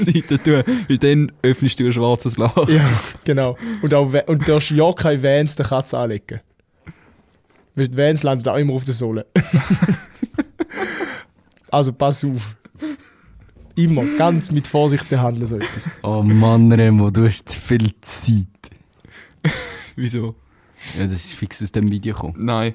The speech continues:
Speaker 2: Nein.
Speaker 1: Das ist, glaub ich, mal aus
Speaker 2: Das
Speaker 1: dem
Speaker 2: ist
Speaker 1: Meme
Speaker 2: Meme.
Speaker 1: gewesen.
Speaker 2: Das ist Meme.
Speaker 1: Ja, nein, aber aus dem Video, das, dort ist die Erklärung, dass das liegt wirklich an der Dimension von der Tisch, die sie haben. Und wenn du von dort, äh, so ein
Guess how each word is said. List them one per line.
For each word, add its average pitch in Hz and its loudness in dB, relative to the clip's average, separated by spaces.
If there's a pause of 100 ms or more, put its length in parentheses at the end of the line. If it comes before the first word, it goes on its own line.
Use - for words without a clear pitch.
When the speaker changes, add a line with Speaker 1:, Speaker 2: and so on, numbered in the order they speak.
Speaker 2:
Nein. 98 -8
Speaker 1:
Das 117 -6
ist, 120 -16
glaub 110 -2
ich, 107 -2
mal 110 -2
aus 117 -4
Speaker 2:
Das 113 -2
Speaker 1:
dem 107 0
Speaker 2:
ist 110 2
Speaker 1:
Meme 104 0
Speaker 2:
Meme. 104 0 (100)
Speaker 1:
gewesen. 101 -6 (100)
Speaker 2:
Das 113 -2
ist 107 -4
Meme. 104 0
Speaker 1:
Ja, 113 0
nein, 117 0
aber 117 2
aus 120 0
dem 120 0
Video, 160 -2 (400)
das, - -6 (100)
dort 123 -6
ist 113 -10
die - -4
Erklärung, 120 -4 (420)
dass 110 -4 (880)
das 123 -10
liegt 113 -4
wirklich 113 -4
an 104 -2
der 113 -2
Dimension 117 0
von 120 -4
der 110 -16 (120)
Tisch, 143 -4
die 135 -2
sie 123 -6
haben. 131 -2 (760)
Und 117 -2
wenn 113 0
du 113 -2
von 120 -4
dort, 123 -2
äh, 117 -2
so 110 -4
ein 107 -2